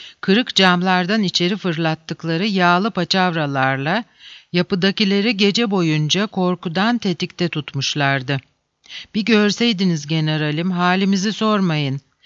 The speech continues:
Battaniyeler ve su kovalarıyla oradan oraya koşuşturup durduk, gözümüzü bile kırpmadık. En umulmadık yerlerden ateş havuzları yayılıyordu.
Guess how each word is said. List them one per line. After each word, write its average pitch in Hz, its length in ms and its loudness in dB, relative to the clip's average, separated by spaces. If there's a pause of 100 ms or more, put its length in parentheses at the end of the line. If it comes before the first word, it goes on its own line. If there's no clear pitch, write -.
(260)
Battaniyeler 190 1080 0
ve 202 120 0
su 233 200 -4
kovalarıyla 175 960 0 (280)
oradan 208 440 0
oraya 170 300 0
koşuşturup 180 760 -4
durduk, 156 440 -2
gözümüzü 180 540 2
bile 170 180 0
kırpmadık. 147 680 -4 (600)
En 247 180 0
umulmadık 202 680 0
yerlerden 156 720 0
ateş 214 400 2
havuzları 156 540 0
yayılıyordu. 143 840 -2